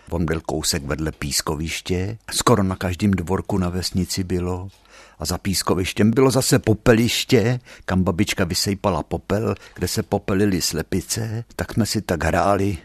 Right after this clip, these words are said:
mezi tím nově zasazeným ořechem a popelištěm. Na písku jsme dělali hrady, bábovky a pořád se tam povalovaly takový chátrající starý krámy,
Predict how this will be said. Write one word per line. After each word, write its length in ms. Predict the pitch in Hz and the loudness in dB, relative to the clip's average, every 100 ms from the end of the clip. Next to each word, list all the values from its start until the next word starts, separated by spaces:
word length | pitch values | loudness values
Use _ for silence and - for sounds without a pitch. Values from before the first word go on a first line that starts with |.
| _ | _
mezi 280 | - 85 90 | -4 -2 -2
tím 200 | - 85 | -2 0
nově 320 | 78 87 87 | 2 0 -2
zasazeným 680 | 73 78 90 73 76 73 62 65 | -4 -4 -6 -4 -2 -2 -2 -6
ořechem 680 | 71 80 76 90 80 80 78 - | -6 -6 -6 -2 0 0 -4 -8
a 80 | - | -4
popelištěm. 920 | - - 85 71 - - 80 71 65 - - | -4 -2 -2 -2 -4 -4 -2 -2 -4 -8 -6
Na 120 | 67 | -4
písku 480 | - 87 - - 80 | -2 -4 -4 -6 -6
jsme 200 | - 62 | -4 -4
dělali 360 | 65 65 64 | -4 -4 -6
hrady, 440 | 62 60 60 60 - | -8 -6 -6 -6 -6
bábovky 720 | 53 55 - - - 62 62 | -6 -8 -10 -10 -8 -6 -6
a 80 | - | -6
pořád 400 | - 76 64 - | -8 -6 -8 -8
se 100 | - | -10
tam 200 | - 65 | -6 -6
povalovaly 600 | - 67 71 64 60 58 60 | -6 -6 -6 -8 -10 -12 -12
takový 440 | - - 65 64 - | -12 -8 -8 -10 -10
chátrající 840 | - 95 - - 62 73 - 52 | -2 -2 -2 -6 -6 -8 -10 -8
starý 440 | - - 58 57 57 | -8 -6 -6 -6 -10
krámy, 540 | - 60 65 64 69 | -8 -6 -6 -6 -6